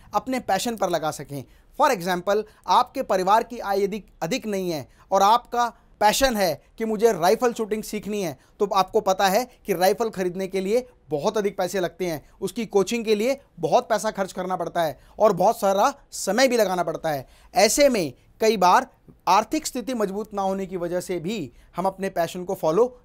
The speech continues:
नहीं कर पाते हैं। बहुत सारे लोग जिनकी लाइफ में एक मोटिव होता है कि मुझे बॉडी बिल्डिंग करनी है, लेकिन वो जानते हैं कि बॉडी बिल्डिंग एक एक्सपेंसिव गेम है,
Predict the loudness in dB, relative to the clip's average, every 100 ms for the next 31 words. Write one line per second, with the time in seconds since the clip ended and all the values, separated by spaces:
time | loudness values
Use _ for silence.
0 | -14 -10 -6 -4 -4 -2 -4 -8 -12 -12
1 | -16 _ -6 -4 -2 -2 -2 0 0 0
2 | -8 _ -10 -8 -8 -2 0 0 -2 -8
3 | -6 -2 -2 0 -2 -2 -2 -2 -4 _
4 | -6 -4 -2 0 0 0 -2 -2 -2 -2
5 | -2 -6 -8 -14 _ -6 -6 -2 -2 0
6 | -2 -2 -6 -4 -6 -10 _ -14 -6 0
7 | 0 0 -2 -4 -4 -8 -14 _ -4 -4
8 | -8 -12 -6 -4 -4 -6 -6 -4 -4 -4
9 | -8